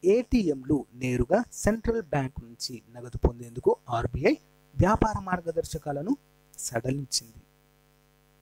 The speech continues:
ఆన్సర్ ఆప్షన్ వన్ వైట్ కేబుల్ ఏటీఎం,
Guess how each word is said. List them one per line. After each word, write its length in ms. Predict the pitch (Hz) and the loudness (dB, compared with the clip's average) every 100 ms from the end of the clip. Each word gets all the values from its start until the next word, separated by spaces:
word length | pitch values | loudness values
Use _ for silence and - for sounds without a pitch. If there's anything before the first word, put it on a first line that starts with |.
| _ _ - | _ _ -12
ఆన్సర్ 240 | 117 - 123 | -8 -4 -4
ఆప్షన్ 280 | - - 127 | -4 -8 0
వన్ 140 | 214 - _ _ _ - 127 | 0 0 _ _ _ -6 -2
వైట్ 240 | 233 - _ _ | 0 -4 _ _
కేబుల్ 320 | 120 113 220 302 _ _ _ 180 | -6 2 2 2 _ _ _ -2
ఏటీఎం, 320 | 151 - 104 | -2 -4 -14